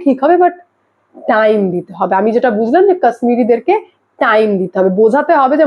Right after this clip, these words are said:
মারদাঙ্গা করে তো ভাই বালুচিস্তানও লড়ছে, মারদাঙ্গা করে অ্যাগ্রেসিভ হওয়া যায়, মারদাঙ্গা করে কখনো কাউকে নিজের দিকে আনা যায় না। তো কাশ্মীরিদের সেম সিচুয়েশন, কাশ্মীরের সাথে বালুচিস্তানের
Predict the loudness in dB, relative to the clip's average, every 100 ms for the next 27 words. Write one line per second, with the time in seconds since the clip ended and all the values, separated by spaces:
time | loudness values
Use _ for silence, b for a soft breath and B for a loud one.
0 | 2 2 2 0 0 0 0 0 0 0
1 | 0 2 0 -2 -6 -2 0 2 2 0
2 | -8 -10 _ _ _ _ _ -4 0 0
3 | 2 2 2 0 0 0 0 0 -2 0
4 | -4 -4 -2 0 0 0 -2 0 0 0
5 | 0 0 0 0 0 -2 -2 0 0 -2
6 | -2 -2 B B 2 4 2 0 -2 -4
7 | -2 -2 -2 -4 -6 -12 -6 -4 -4 -6
8 | -4 -2 -2 0 0 0 -4 -4 -2 0
9 | -2 -2 0 0 2 0 0 -2 -6 -6
10 | 0 0